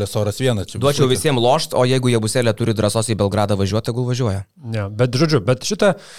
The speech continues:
Speaker 3: šita žinutė, Eurolygos transliacija, e, išleidžia, e, per trečiąjį kėlinį. Transliacijos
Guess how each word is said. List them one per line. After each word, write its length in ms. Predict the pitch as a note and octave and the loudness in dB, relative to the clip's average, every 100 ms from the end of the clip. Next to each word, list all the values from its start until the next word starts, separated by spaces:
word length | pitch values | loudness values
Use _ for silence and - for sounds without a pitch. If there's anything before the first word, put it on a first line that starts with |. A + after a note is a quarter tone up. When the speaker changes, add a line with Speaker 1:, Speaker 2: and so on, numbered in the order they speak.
| - - | -18 -6
Speaker 3:
šita 160 | G#3 G#3+ | 2 2
žinutė, 320 | D3 C3+ C3+ F#3 | 4 2 4 4
Eurolygos 420 | C3+ C3 D#3 D#3 - | 4 4 4 2 2
transliacija, 640 | A#2+ A2 C3+ D3 D#3 C#3+ | -2 0 0 2 2 4
e, 800 | C3+ B2+ C#3 B2+ B2 A#2+ A#2+ C3 C3 | 4 2 2 0 2 2 0 0 -2
išleidžia, 560 | C3+ C#3 D#3 A#2 A#2+ | 0 2 2 2 0
e, 340 | A2 G2 C3 A#2 | -2 -6 -6 -6
per 160 | - B2+ | -6 -6
trečiąjį 480 | - C#3+ C#3 A#2+ G#2+ B2+ | -2 -2 0 -2 -2 0
kėlinį. 320 | F3 G3+ G3 - _ - - - | 0 0 -2 -4 _ -20 -18 -4
Transliacijos 640 | B2+ - C3+ - A#2 | -4 0 0 2 0